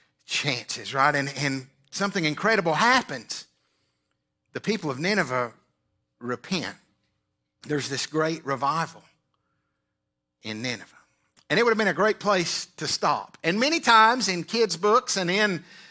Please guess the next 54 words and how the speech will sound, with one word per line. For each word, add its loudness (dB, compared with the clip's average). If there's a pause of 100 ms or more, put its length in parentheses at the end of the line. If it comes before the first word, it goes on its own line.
(140)
the 0
things 0
that -4
we've 0
heard 4
about 2
Jonah, 4
my 4
first 0
experience -4
with -4
Jonah, 4 (360)
uh, 0
was 0
early 4
in -2
my 6
Christian -2
walk, 2
and -4
we -2
were 0
part 2
of 2
a -2
puppet 0
and -2
drama 2
team, -4
and -4
we -2
would -4
go 2
around 4
and -2
do 0
some -4
of -2
those -2
things. -4
And -6
there -2
was -2
a -8
song 0 (260)
where 4
there 0
were 0
these -2
three 0
camels, -4
and -2
we 0
would 0